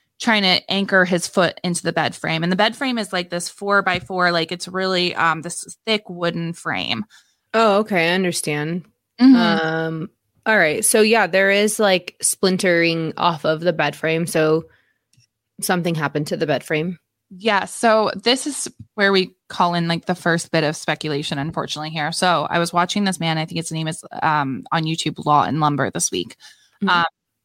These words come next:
Speaker 1: I had already noticed this just in my research, but, um, it was interesting the way he talked about it because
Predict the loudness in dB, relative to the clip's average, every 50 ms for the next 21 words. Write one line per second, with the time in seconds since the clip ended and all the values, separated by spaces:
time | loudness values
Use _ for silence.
0 | _ _ _ _ _ _ _ _ _ _ -2 0 0 2 2 2 2 2 2 2
1 | 2 0 0 0 0 0 0 -2 -4 -2 0 2 2 2 2 0 0 -4 -4 -4
2 | -4 -2 -2 0 0 0 0 0 -2 -2 -2 0 0 0 0 0 -2 -2 -2 -4
3 | -2 0 0 0 0 0 -2 -2 -2 -2 -2 -2 -4 -2 -2 -2 -4 -4 -6 -6
4 | -4 -2 -2 -2 -2 -2 -4 -4 -4 -4 -4 -4 -4 -2 -2 -2 -2 -2 -2 -4
5 | -4 -4 -4 -6 -8 -8 -4 0 0 0 0 0 -4